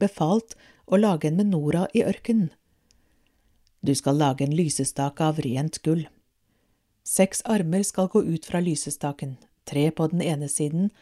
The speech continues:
og tre på den andre siden.» Den ble en del av tabernaklet israelittene bar med seg. Minst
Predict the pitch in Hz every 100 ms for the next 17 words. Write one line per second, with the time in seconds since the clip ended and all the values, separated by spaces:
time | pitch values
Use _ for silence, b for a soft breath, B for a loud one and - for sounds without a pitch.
0 | b b b 196 - - 151 185 - 175
1 | 202 190 151 147 - 180 208 147 _ _
2 | _ _ _ _ _ _ _ _ _ _
3 | _ _ _ 156 165 175 180 190 156 170
4 | 170 190 208 180 156 - 190 - 196 208
5 | 214 156 - 185 190 208 196 190 233 170
6 | - _ _ _ _ _ 151 160 160